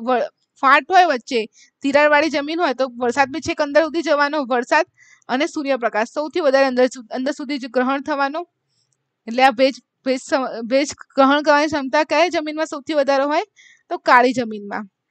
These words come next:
અને તે કયા પ્રકારની ક-, કપાસ ખેતી જોવા મળે છે? તેમાં કપાસની ખેતી સૌથી વધારે જોવા મળે છે. તે મહારાષ્ટ્ર, પશ્ચિમી મધ્યપ્રદેશ, ગુજરાત, કર્ણાટકમાં, આંધ્રપ્રદેશમાં, તેલંગાણામાં, તમિલનાડુ, તમિલનાડુમાં કઈ પ્રકારની જમીન જોવા મળે છે?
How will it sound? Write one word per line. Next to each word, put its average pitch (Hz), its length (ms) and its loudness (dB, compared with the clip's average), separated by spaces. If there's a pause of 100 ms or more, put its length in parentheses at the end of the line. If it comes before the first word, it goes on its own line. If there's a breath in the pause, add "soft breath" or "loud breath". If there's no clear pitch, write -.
(120)
અને 247 140 -2
તે 294 140 -6
કયા 320 320 4
પ્રકારની 330 380 -2
ક-, 269 380 -2
કપાસ 269 500 -2 (260)
ખેતી 285 220 -8 (100)
જોવા 262 200 0
મળે 269 200 -2
છે? 311 120 -6
તેમાં 302 420 -6
કપાસની 269 440 0
ખેતી 254 200 -8
સૌથી 240 260 -8
વધારે 208 240 -2
જોવા 202 200 -8
મળે 190 200 -10
છે. - 120 -20 (480 loud breath)
તે 262 120 0
મહારાષ્ટ્ર, 247 720 -2
પશ્ચિમી 262 420 -8
મધ્યપ્રદેશ, 247 680 -4
ગુજરાત, 240 460 -2 (160)
કર્ણાટકમાં, 247 720 -4
આંધ્રપ્રદેશમાં, 247 760 -6
તેલંગાણામાં, 247 800 -4 (400 soft breath)
તમિલનાડુ, 285 600 -4
તમિલનાડુમાં 277 600 -4
કઈ 302 180 -2
પ્રકારની 311 340 0
જમીન 294 260 -4
જોવા 285 200 0
મળે 285 140 -4
છે? 466 140 -4